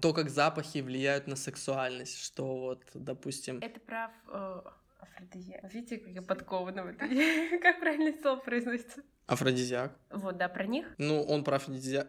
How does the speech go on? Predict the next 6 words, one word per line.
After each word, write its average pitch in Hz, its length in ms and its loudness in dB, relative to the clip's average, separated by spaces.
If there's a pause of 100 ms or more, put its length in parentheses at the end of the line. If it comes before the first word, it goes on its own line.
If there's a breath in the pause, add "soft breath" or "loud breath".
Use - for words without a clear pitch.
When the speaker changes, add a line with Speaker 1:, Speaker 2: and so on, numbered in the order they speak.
(140)
Speaker 2:
Видите? 294 200 -6
Speaker 1:
про 160 160 8
афродизиаки 151 800 6
не 143 120 4
говорил, 143 500 4
но 139 720 0